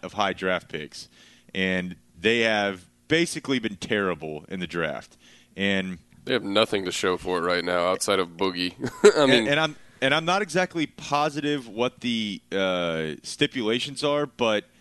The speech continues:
Speaker 1: they also are kinda screwed in the draft for the future. They still owe Philadelphia a pick swap,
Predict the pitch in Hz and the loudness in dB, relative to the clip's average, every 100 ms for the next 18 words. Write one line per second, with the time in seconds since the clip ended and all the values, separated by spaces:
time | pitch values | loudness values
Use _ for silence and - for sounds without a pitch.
0 | _ _ - 82 160 139 143 151 156 135 | _ _ -4 2 2 2 0 0 -2 0
1 | 120 110 104 104 95 90 78 - - 143 | 0 0 0 0 0 -2 -6 -16 -4 -2
2 | 143 - 123 123 107 98 95 104 101 98 | -2 -4 -2 -2 -2 -4 0 -2 -2 -8
3 | 85 - 101 - 82 104 - - 160 165 | -10 -8 -8 -8 -2 -2 -2 -2 0 0
4 | 131 131 123 - 123 107 113 - 107 92 | 0 0 -4 -2 0 0 -2 -2 -2 -2
5 | 87 - - 156 - 101 87 92 | -4 -6 -4 -4 -4 -2 0 0